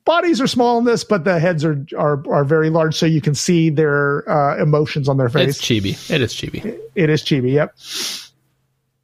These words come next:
Speaker 1: So, again, we, like we were explaining this game, you play. Now, let me, let me also tell you this. This game is much, much better played with multiple people.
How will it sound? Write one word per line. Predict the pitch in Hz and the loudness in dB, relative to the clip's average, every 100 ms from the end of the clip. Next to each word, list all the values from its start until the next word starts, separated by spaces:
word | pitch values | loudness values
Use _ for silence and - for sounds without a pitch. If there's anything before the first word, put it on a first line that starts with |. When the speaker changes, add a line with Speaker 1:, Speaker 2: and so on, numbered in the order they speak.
| _ - - | _ -20 -8
Speaker 1:
So, | - 226 226 196 190 220 | -2 2 2 0 -2 -4
again, | 214 175 214 220 | 0 0 0 0
we, | 208 214 | 0 -2
like | 262 190 175 | 0 0 0
we | 202 | 0
were | 202 | 0
explaining | 165 240 202 185 | -2 -2 0 2
this | 175 156 | 0 0
game, | - 180 180 165 | 0 0 0 0
you | 139 170 180 185 | 2 2 4 2
play. | 160 - 196 190 185 - _ | -2 -2 0 0 -2 -8 _
Now, | 202 214 | 0 0
let | 208 349 196 | -2 0 2
me, | 262 220 | 2 -2
let | 208 214 | 0 2
me | 208 | 2
also | 202 - 185 | 2 0 0
tell | - 180 | 0 0
you | 160 | 2
this. | 175 - 381 | 0 -2 -4
This | 208 208 160 | 0 0 0
game | 170 196 170 | 0 0 0
is | 135 | 0
much, | 156 160 185 - | 2 2 2 0
much | 151 165 - | 0 0 0
better | - 156 147 | 0 2 2
played | 127 165 151 | 0 0 0
with | 143 143 - - _ 196 | 0 -2 -2 -20 _ -6
multiple | 170 156 160 - - | -2 2 2 0 -6
people. | - 139 - - | -2 -4 -4 -14